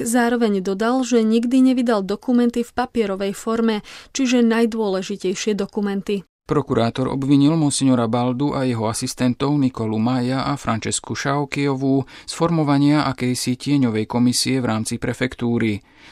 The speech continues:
Speaker 2: Zároveň prostredníctvom konverzácií cez sociálnu sieť poukázal na vzťah medzi Valechom Baldom a novinármi Gianluigim Nuccim a Emilianom Fittipaldim.
Speaker 1: Klerik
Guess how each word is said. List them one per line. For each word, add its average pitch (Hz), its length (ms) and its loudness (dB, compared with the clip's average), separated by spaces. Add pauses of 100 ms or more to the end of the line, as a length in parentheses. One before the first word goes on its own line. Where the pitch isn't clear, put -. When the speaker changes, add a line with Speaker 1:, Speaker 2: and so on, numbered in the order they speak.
Speaker 2:
Zároveň 131 560 2
prostredníctvom 127 800 0
konverzácií 123 800 -2
cez 120 160 -4
sociálnu 113 560 -2
sieť 143 400 -4
poukázal 135 560 0
na 120 160 0
vzťah 147 400 -4
medzi 117 240 0
Valechom 110 480 0
Baldom 127 480 0
a 165 80 2
novinármi 120 640 2
Gianluigim 110 560 -2
Nuccim 147 560 0
a 156 160 -2
Emilianom 117 560 0
Fittipaldim. 117 880 -2 (280)
Speaker 1:
Klerik 226 400 2